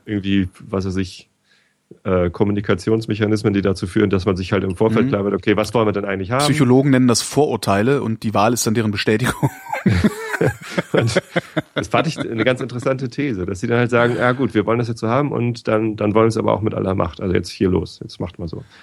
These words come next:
Speaker 2: Genau,
Speaker 1: Das
Speaker 2: und
Speaker 1: heißt
Speaker 2: darum
Speaker 1: nicht
Speaker 2: gibt's dann auch eine Autobahnmaut für Ausländer, wie der, wie heißt der hier, der, äh,
Speaker 1: Seehofer.
Speaker 2: Seehofer, genau. Der, unser christlicher Ehebrecher. Seehofer. <laughs> Das ist auch mal super, ne?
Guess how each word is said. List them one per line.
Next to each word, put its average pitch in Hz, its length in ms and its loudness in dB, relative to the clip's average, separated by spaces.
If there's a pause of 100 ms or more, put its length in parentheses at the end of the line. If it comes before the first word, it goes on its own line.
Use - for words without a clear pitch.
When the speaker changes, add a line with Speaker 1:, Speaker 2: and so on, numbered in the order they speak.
(120)
Speaker 2:
Genau, 107 140 4
Speaker 1:
Das 101 40 4
Speaker 2:
und 98 60 6
Speaker 1:
heißt 104 80 6
Speaker 2:
darum 98 120 6
Speaker 1:
nicht 110 100 2
Speaker 2:
gibt's 107 160 0
dann 101 120 2
auch 92 120 0
eine 95 140 0
Autobahnmaut 98 560 2
für - 140 0
Ausländer, 95 460 0
wie 87 60 -4
der, 87 260 -4 (160)
wie 98 160 -8
heißt 95 180 -6
der 98 80 -4
hier, 98 100 -4
der, 92 220 -6 (420)
äh, 107 100 -8
Speaker 1:
Seehofer. 90 380 -4
Speaker 2:
Seehofer, 110 400 4
genau. 101 240 4 (380)
Der, - 120 -6
unser 95 140 -2
christlicher - 460 0
Ehebrecher. 95 600 2 (460)
Seehofer. 110 720 -4
<laughs> - 60 -20 (1800)
Das 180 140 -4
ist 175 80 -2
auch 156 140 -4
mal 120 100 2
super, 113 340 0
ne? 120 200 0